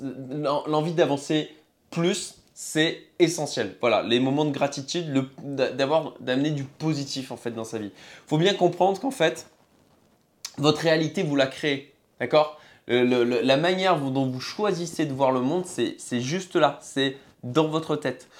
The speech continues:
Et moi, ça a été vraiment, le, cette prise de conscience, ça, ça a vraiment marqué un changement important dans ma vie en termes de bien-être quotidien.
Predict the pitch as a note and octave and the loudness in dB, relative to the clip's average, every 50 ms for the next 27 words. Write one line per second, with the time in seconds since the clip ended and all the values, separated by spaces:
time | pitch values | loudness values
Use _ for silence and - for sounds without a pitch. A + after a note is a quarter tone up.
0 | - - - - _ _ _ _ - - D#3 E3 E3 F3+ F3 - - E3 F3 G3+ | -20 -20 -20 -20 _ _ _ _ 0 4 6 6 8 6 4 0 4 6 6 6
1 | G#3+ - - D#3 C#3+ C#3+ C#3 - - F3 F3 D#3 D3+ D3+ E3 E3 F3+ F3+ E3 C#3 | 6 4 6 6 6 6 6 4 6 6 6 6 6 4 4 4 6 6 6 4
2 | C3 C3 C#3 C3 C3 - - - G#3+ F3+ E3 F3 - D#3 D#3+ D#3 - F3+ F#3 F#3 | 2 0 -2 -4 -4 -4 -2 0 0 2 2 2 2 2 0 0 -2 -4 -6 0
3 | - C3 G#2+ - - - - - A2+ G#2 G#2 G2 G#2+ B2 C#3 D3+ D#3 E3 D#3+ - | 2 2 2 2 0 -4 0 4 6 6 6 6 4 0 0 2 2 2 0 0
4 | - - _ - C3 B2+ A#2+ - - - D#3 D#3 - - - A#2 A#2 - - - | -4 -10 _ 0 2 2 0 0 -2 -2 -2 -2 -2 -2 -4 -4 -4 -4 -6 -2
5 | - E3 D#3+ D3 D3+ A#3 D#3 D3 C#3+ C#3+ - C#3 - - - D3 C#3+ C3+ B2 A#2+ | 0 0 0 0 0 0 0 0 -2 -4 -8 -12 -8 -6 -4 -2 -2 -2 -2 -2
6 | A#2 A#2+ A#2+ C3 D3+ D#3+ E3 - - - - _ - - A2 G#2+ - C#3+ C#3 C#3 | -2 -2 -2 -4 -6 -8 -8 -12 -18 -20 -20 _ -8 -8 -8 -2 0 2 2 2
7 | C3+ B2 A#2 A2+ A#2 A#2 B2+ C3 D3 D3 C#3+ D3 D3 C#3+ - - C3 B2+ - - | 2 2 2 0 0 -2 -2 0 0 2 2 0 -2 -4 -4 -6 -6 -6 -6 -8
8 | A#2+ A2 A2 G#2 | -6 -4 -4 -6